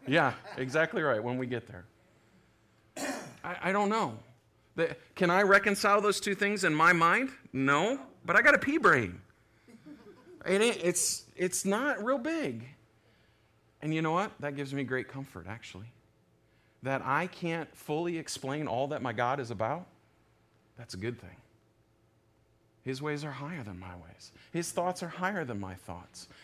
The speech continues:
And so I can't, while I can't necessarily reconcile these two things, I do trust that both are correct. I like what Chuck Smith says, uh, when it comes to this. He says, um, when it comes to Calvin versus Arminian,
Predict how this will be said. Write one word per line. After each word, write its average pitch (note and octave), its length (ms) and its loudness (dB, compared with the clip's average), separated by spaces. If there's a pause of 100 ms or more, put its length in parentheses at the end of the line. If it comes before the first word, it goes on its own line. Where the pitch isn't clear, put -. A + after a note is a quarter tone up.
(120)
And D3 80 -4
so E3+ 300 4
I E3 100 4
can't, E3+ 320 -2
while D#3 200 4
I D#3+ 180 2
can't E3 260 -4
necessarily D3 520 0
reconcile D3 540 2
these C#3 200 -6
two D3+ 120 -4
things, D3 260 -4 (200)
I C#3 120 2
do D#3+ 140 2
trust - 800 2 (320)
that C#3 140 0
both D#3 240 2
are D3 80 0
correct. C3 600 -4 (300)
I B2+ 60 6
like E3 260 6
what D#3+ 100 0
Chuck D3 240 2
Smith B2 300 -2
says, G2+ 420 -2 (160)
uh, B2 100 0
when B2+ 140 0
it B2+ 80 -6
comes C#3+ 320 -4
to D#3 80 -6
this. G2+ 220 -2
He B2+ 100 -4
says, C3 380 -4 (380)
um, B2+ 420 4
when C#3 140 4
it C3 60 -2
comes D3 280 0
to C3+ 100 -2
Calvin C3 480 2
versus B2 320 -2
Arminian, A2+ 520 -2